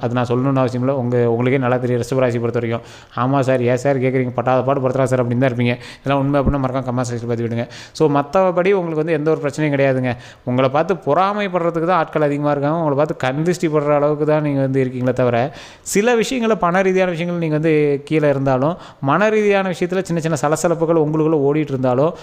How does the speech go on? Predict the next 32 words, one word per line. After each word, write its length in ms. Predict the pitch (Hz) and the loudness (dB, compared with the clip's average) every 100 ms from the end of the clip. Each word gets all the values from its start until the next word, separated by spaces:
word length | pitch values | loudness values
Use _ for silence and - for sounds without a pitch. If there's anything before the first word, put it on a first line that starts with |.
| - | -8
மத்தவங்க 400 | - 131 202 202 | -4 0 0 2
பார்க்கும்போது 460 | 180 175 170 170 190 | 2 0 0 -4 -2
நீங்க 160 | 180 156 | -2 -2
ஒரு 100 | 143 | 0
கௌரவமான 460 | 135 147 147 147 | 2 2 0 0
இடத்துல 220 | 127 127 | -2 -2
தான் 100 | 123 | 0
இருக்கீங்க. 260 | 131 120 135 | 0 0 -2
அதனால 200 | 123 123 | 0 0
நீங்க 120 | 120 | 0
கவலைப்பட 360 | 113 113 113 117 | 0 -2 -2 -6
தேவையில்ல. 460 | - 120 123 117 117 143 - - - | -2 0 0 0 0 -2 -6 -18 -4
அந்த 140 | 127 | 0
பண 200 | 120 139 | 2 2
ரீதியான 300 | 165 170 170 | 4 2 2
விஷயங்களும் 320 | 156 160 165 | 0 0 0
சரியாயிடும், 360 | 147 151 151 170 | 2 2 2 0
மன 200 | 135 143 | 0 0
ரீதியான 280 | 143 143 139 | 2 0 0
விஷயங்களும் 420 | 123 139 180 170 - | -2 -2 -2 -4 -2
போக 340 | 135 160 180 | 2 4 2
போக 260 | 175 170 170 | 2 2 2
அப்படியே 220 | 170 143 | 2 0
சரியாயிட்டே 400 | 135 127 127 123 | -2 0 -2 0
தான் 140 | 127 127 | 0 0
வரும். 240 | 117 139 156 - - | 2 0 -2 -18 -6
So, 140 | 135 | 0
அதனால 220 | 131 139 | 2 2
நீங்க 160 | 143 123 | -2 0
கவலையே 280 | 120 123 127 | 0 2 0
பட 160 | 120 | -2
தேவையில்ல. 400 | 120 123 117 113 | -2 0 0 0